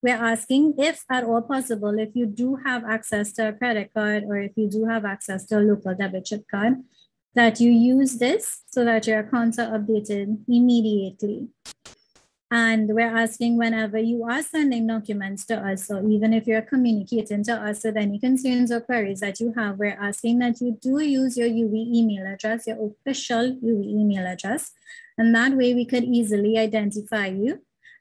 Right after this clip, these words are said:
and, uh, we will know that it's a legitimate student that the query is coming from. And then finally, fee pay, it's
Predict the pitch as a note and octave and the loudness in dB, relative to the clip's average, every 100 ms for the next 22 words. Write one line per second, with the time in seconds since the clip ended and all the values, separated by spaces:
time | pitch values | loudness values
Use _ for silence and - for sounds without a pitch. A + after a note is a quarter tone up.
0 | _ _ A#3 A3 G#3+ G#3 G3+ G3+ G3 F#3+ | _ _ 0 2 2 0 0 -2 -6 -8
1 | G#3+ _ _ _ - A#3 A#3 A#3+ A#3 A3+ | -14 _ _ _ -2 2 4 4 4 4
2 | G#3+ G#3+ G#3 G#3 G#3 - - - _ _ | 2 0 0 -2 -6 -14 -14 -18 _ _
3 | - _ A3+ A#3 G#3+ A3+ A3+ G#3+ G#3 G#3 | -20 _ 0 2 2 0 0 0 0 -4
4 | - B3+ G3+ - - - G#3 G3+ G#3+ A#3+ | -6 -4 -4 -8 -14 -12 -6 -4 -2 0
5 | A#3 F#3+ F#3 F3+ A#3 G3+ F#3+ - A3+ A3+ | 0 -2 -6 -6 -2 -2 -4 -8 -8 -8
6 | - _ _ - _ _ _ - A#3 A#3 | -12 _ _ -20 _ _ _ -2 2 4
7 | A#3 A3+ C#4+ D4 D#4+ C4+ A3+ A#3 D4+ E4 | 2 2 2 4 4 4 2 0 -4 -4
8 | E4 A3+ A3 A3+ A#3+ A#3 - | -2 -2 -2 -4 -4 -4 -8